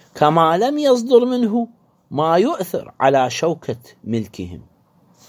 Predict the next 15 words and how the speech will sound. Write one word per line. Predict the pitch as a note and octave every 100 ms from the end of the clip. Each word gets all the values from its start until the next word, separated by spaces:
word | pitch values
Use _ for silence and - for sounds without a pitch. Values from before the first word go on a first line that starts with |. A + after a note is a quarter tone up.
| - - -
ما | E3 F#3+
صدر | A#3 A#3 A3
من | A3 G#3+
عنده | G#3+ G3+ G3
انقلابات | E3 F#3 E3+ E3+ E3+ F3 - - _ _ - - _ - - - - - - -
ي-، | B2 A2 B2
يغير | A#2 D#3 E3 D#3 B2 _ _ _ -
من | C#3+
موضوع | D3+ D3+ D#3 D#3+
الخلافة | C#3+ C3+ D3 C#3+ B2+ A#2+
وغيره، | C#3 C3 B2 - - _ _ -
ثبتت | G#3 A#3+ C#3 A#2
الخلافة | A2 - D#3 C#3 A#2
الدنيوية | G#2 B2 C#3+ E3+ A3+ C4+ C4
لهم، | A#3+ A3+ E4